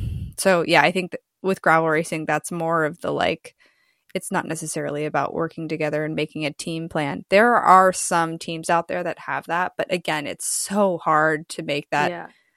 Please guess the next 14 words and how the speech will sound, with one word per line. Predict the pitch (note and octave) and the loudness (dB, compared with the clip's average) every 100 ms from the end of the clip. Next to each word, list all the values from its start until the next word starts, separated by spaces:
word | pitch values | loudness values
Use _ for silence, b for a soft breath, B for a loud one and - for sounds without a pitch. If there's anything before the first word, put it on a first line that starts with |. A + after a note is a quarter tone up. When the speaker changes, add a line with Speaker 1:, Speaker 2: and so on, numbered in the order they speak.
| _ | _
Speaker 1:
kind | - F3+ E3 | -4 -2 -2
of | E3 | -6
thing | - C#3+ D#3 | -4 -4 -4
happen | E3 D#3 E3 D#3 D3 E3 F3 _ _ _ _ _ _ | -2 -2 -2 -4 -4 -10 -14 _ _ _ _ _ _
in | F#3 E3+ | -2 -2
a | |
gravel | - E3 - | 0 0 0
Speaker 2:
This | G#3+ | 0
Speaker 1:
race | F4 D4 | 0 -2
Speaker 2:
is | |
Speaker 1:
with | F3+ | -6
so | - F#3+ | 0 0
many | F3 D#3+ | 0 -4
variables. | D#3 E3+ - - E3+ F3 - - | -4 -4 -4 -2 -4 -4 -8 -14